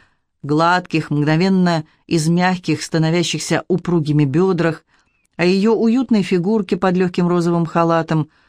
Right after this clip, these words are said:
Колосов почувствовал возбуждение.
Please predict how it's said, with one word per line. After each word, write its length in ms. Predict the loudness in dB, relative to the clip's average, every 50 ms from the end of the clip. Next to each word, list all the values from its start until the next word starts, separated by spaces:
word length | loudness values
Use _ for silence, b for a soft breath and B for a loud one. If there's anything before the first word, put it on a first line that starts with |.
| b b b b _
Колосов 460 | -2 0 0 0 0 -2 -2 -4 -2
почувствовал 560 | 0 -2 0 0 -2 -4 -2 0 0 2 2
возбуждение. 880 | 2 2 0 0 0 0 0 0 0 0 0 0 0 0 0 -2 -4